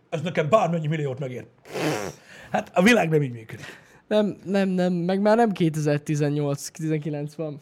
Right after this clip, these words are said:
Speaker 1: <laughs>
Speaker 2: Tehát már a Fortnite sem, már nem tűz, már füst. Már füst.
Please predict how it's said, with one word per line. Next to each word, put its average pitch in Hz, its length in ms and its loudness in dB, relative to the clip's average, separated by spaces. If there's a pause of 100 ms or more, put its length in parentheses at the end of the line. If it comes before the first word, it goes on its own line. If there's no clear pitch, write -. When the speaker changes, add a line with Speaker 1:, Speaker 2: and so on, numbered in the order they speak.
(140)
Speaker 1:
<laughs> - 840 -4
Speaker 2:
Tehát - 180 -14
már 180 180 0
a 185 60 0
Fortnite 170 640 6
sem, 165 260 -2
már 160 160 0
nem 180 180 -2
tűz, 135 280 -6
már 151 140 -4
füst. - 400 -8 (480)
Már 170 120 0 (500)
füst. - 300 -16